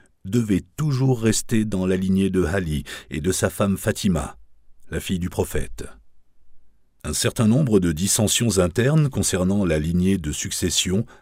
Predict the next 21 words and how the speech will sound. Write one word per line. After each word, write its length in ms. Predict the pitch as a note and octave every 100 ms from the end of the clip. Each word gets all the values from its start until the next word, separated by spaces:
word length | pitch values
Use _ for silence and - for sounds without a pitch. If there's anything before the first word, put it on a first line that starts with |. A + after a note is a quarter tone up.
| _ -
aboutirent 440 | F#2+ A#2 C#3+ D#3 -
à 60 |
la 140 | G2+ F#2+
division 480 | G2+ G#2+ G2+ A#2
du 200 | G2+ E2+
chiisme 680 | E2+ - G2 F#2 A2+ - A#2 - - -
en 180 | - E2+
plusieurs 400 | - G#2+ G#2 G2+
sous-groupes, 680 | - G#2 F#2+ E2+ E2 - D2 - - - - -
avec 320 | D2+ D#2+ -
notamment 480 | F#2 E2+ F2 A#2 D3
celui 440 | - F2 E2+ F#2
des 260 | C#2+ D2 C#2+
duodécimains, 960 | D2 F2 F2 D#2+ - F2+ E2 A2 C#3+ - _ -
les 140 | C2+
partisans 500 | C#2+ C#2 F2+ E2+ F#2
du 80 | D#2+
douzième 380 | D#2 E2 E2+ E2
imam, 500 | E2 D#2+ G2+ C3 C3+ - - - _ -
les 400 | C2+ C#2+ D2 D#2+
ismaélites 640 | E2+ E2+ D#2+ F2 C#3 -